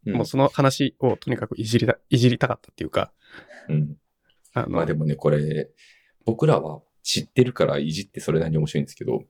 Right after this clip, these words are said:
Speaker 2: うん。
Speaker 1: 聞いてる方たちはな-、なん-、なんだろうな、みたいな、その。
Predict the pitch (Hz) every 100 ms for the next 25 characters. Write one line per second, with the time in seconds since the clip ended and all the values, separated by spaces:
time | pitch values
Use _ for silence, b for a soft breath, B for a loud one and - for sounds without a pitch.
0 | B B - 120 - 151 147 254 214 143
1 | 143 - 95 85 - - 101 156 180 -
2 | 104 143 214 104 90 87 82 82 73 73
3 | 78 - 73